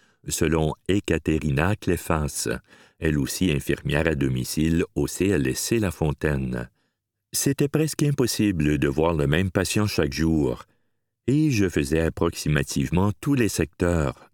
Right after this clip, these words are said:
témoigne-t-elle. « Je n'ai jamais vu une plaie d'une telle ampleur de toute ma carrière », ajoute Ekaterina Klefas. Walter Zelaya, porte-parole de l'organisme Moelle épinière et motricité Québec,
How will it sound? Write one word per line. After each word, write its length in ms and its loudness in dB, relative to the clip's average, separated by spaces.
témoigne-t-elle. « 920 -2
Je 180 -2
n'ai 160 2
jamais 300 2
vu 160 2
une 160 2
plaie 300 2
d'une 200 2
telle 220 2
ampleur 460 2
de 160 0
toute 260 -2
ma 120 2
carrière », 760 -2
ajoute 540 -2
Ekaterina 800 0
Klefas. 800 -4
Walter 520 2
Zelaya, 680 0
porte-parole 880 0
de 80 2
l'organisme 760 0
Moelle 320 0
épinière 580 0
et 80 2
motricité 920 -2
Québec, 440 -2